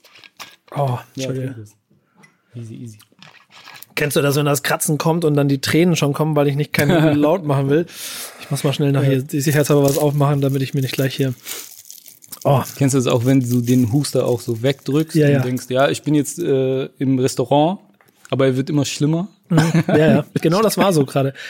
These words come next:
Speaker 2: Ja.
Speaker 1: Es gibt eine Stelle, die ist so gereizt gerade. Ähm, mal gucken. Falls ich ein bisschen Kakao schlürfe, nicht wundern. Das hilft vielleicht. Ähm,
Speaker 2: Alles gut.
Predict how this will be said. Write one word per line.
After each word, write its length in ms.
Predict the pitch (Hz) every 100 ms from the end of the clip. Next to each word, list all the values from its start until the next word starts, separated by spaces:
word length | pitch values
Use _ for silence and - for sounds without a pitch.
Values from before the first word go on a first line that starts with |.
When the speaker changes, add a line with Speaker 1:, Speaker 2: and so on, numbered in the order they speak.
| -
Speaker 2:
Ja. 140 | 180 160
Speaker 1:
Es 120 | 170
gibt 160 | 170 170
eine 180 | 185
Stelle, 200 | 185 170
die 80 | 165
ist 80 | 170
so 80 | 196
gereizt 480 | 190 160 165 170 -
gerade. 420 | - 139 139 170 - - - - - _ -
Ähm, 420 | 147 143 143 131 -
mal 100 | 160
gucken. 320 | - 139 120 -
Falls 220 | - 156
ich 60 | 156
ein 40 |
bisschen 180 | 139 147
Kakao 300 | 143 - 151
schlürfe, 440 | 156 165 151 147 135
nicht 180 | 131 131
wundern. 240 | 131 123 131
Das 120 | 139 -
hilft 200 | 139 -
vielleicht. 320 | 123 117 113 - - - - - - -
Ähm, 200 | 165 147
Speaker 2:
Alles 200 | 147 147
gut. 200 | 143 139